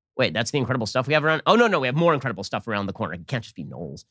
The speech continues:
We're adding the entire PragerU catalog to daily wire dot com by the end of the year. We've already uploaded all of PragerU's five-minute videos, the Candace Owens Show from PragerU, Michael Knowles' book club. The rest of the library is being added as we speak. Kind of important 'cause YouTube has been taking some of these videos down. Also, early next year, the inimitable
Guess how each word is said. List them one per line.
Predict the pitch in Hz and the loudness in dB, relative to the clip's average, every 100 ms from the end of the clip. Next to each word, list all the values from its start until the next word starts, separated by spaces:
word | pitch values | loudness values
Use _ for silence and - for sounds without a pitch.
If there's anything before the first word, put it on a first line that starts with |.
| _ | _
We're | 165 | 2
adding | 165 240 226 | 4 4 4
the | 165 | 0
entire | 139 185 160 | 2 2 2
PragerU | 170 185 170 165 139 | 2 0 0 -2 0
catalog | 180 220 127 117 | 2 2 0 -2
to | 127 | 0
daily | 139 139 | 0 2
wire | 135 131 | 4 2
dot | 123 | 2
com | 143 | -2
by | 135 | 0
the | 120 | 0
end | 113 | 0
of | 104 | 0
the | |
year. | 110 165 _ _ - | -2 -6 _ _ 0
We've | 151 | 4
already | 165 160 | 4 2
uploaded | 190 180 151 147 - | 0 2 0 0 2
all | 220 117 | 4 2
of | 120 | -2
PragerU's | 165 139 131 117 - | -2 0 -2 -2 -2
five-minute | 147 147 139 107 | 0 2 0 -2
videos, | 156 151 - _ - | -4 -4 -6 _ -4
the | |
Candace | 151 139 160 | 0 0 0
Owens | 185 175 | 0 0
Show | 170 | -2
from | 165 | -2
PragerU, | 151 151 156 151 135 _ | -2 0 0 -2 -6 _
Michael | 135 147 | 0 2
Knowles' | 135 139 110 | 2 0 -2
book | - 185 | -2 -2
club. | 185 175 170 - | 2 0 0 0
The | |
rest | 151 185 | 2 2
of | 180 | 0
the | |
library | 156 160 165 143 | 2 2 2 -2
is | |
being | 143 131 | -2 0
added | 120 135 135 | 0 0 -2
as | 117 120 | -4 -4
we | 117 | -4
speak. | 147 101 - | -2 -2 -2
Kind | 143 | 0
of | 120 | 0
important | 117 135 107 | 0 -2 -4
'cause | 104 | -2
YouTube | 131 127 104 | -2 -2 -2
has | |
been | 98 | -4
taking | 101 123 107 | -2 -2 -2
some | 101 113 | -4 -2
of | |
these | 107 101 | -2 -2
videos | 120 110 90 85 | 0 0 -2 -2
down. | 127 98 85 - _ | -2 -2 -4 -8 _
Also, | - 269 - - - | 2 2 2 -2 2
early | 190 214 | 2 4
next | 196 170 | 2 0
year, | 196 127 67 _ _ _ _ - | -2 -2 -4 _ _ _ _ 2
the | |
inimitable | 160 214 226 147 - | 4 4 4 2 -4